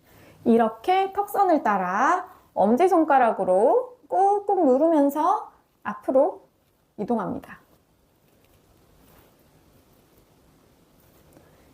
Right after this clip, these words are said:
가장 앞쪽까지 오면 혀 밑에 있는 침샘까지 자극할 수 있는데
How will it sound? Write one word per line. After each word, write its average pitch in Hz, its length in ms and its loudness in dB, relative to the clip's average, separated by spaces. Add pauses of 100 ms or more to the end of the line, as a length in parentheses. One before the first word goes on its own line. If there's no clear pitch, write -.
가장 277 560 0
앞쪽까지 285 500 0
오면 254 540 0
혀 415 100 0
밑에 427 240 -2
있는 277 220 2
침샘까지 381 1000 -2
자극할 285 420 -4
수 - 140 -8
있는데 190 720 -6